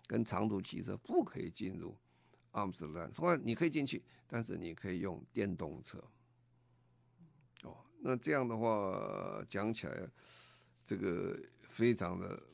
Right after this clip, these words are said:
非常大的影响。但是他们这个西方人谈这个事情，通常是双管齐下的啊，一方面跟你讲这个事情，一方面很多医生啊就开始出来讲话了啊。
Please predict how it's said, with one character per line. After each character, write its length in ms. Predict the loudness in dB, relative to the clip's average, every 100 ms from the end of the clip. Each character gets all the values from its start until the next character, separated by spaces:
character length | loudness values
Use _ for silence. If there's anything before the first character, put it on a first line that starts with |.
| 2
非 120 | 4
常 220 | 4 0
大 180 | 2 2
的 80 | 2
影 280 | -4 -2 -2
响。 220 | -4 -8 -10 -18 -20 -20 -20 -20 _
但 160 | 2 2
是 120 | 4
他 160 | 4
们 200 | 4 4 -2 -12 -20 -20 -20 _ _ -14
这 140 | -4 0
个 420 | 2 4 4 0
西 220 | 0 0
方 160 | 4 4
人 140 | 4
谈 180 | 2 -2
这 80 | -2
个 80 | -2
事 140 | -4
情， 160 | -4 -4
通 180 | -2
常 160 | 0 -2
是 60 | 0
双 200 | 0 0
管 160 | -2
齐 240 | -6 -8 -4
下 200 | -2 -2
的 100 | -6
啊， 160 | -10 -16 -18 -20 -8
一 100 | -4
方 120 | -2
面 120 | -2
跟 120 | -4 -4
你 100 | -4
讲 200 | -8 -10
这 80 |
个 80 | -10
事 120 | -8
情， 100 | -8
一 80 | -2
方 180 | 0 2
面 180 | 2 0
很 120 | -4
多 100 | -4
医 160 | -4 -4
生 300 | -2 -2 -2
啊 140 | -6
就 100 | -8
开 160 | -10 -12
始 100 | -8
出 120 | -8
来 100 | -8
讲 180 | -10 -2
话 200 | 0 2
了 60 |
啊。 180 | 0 -6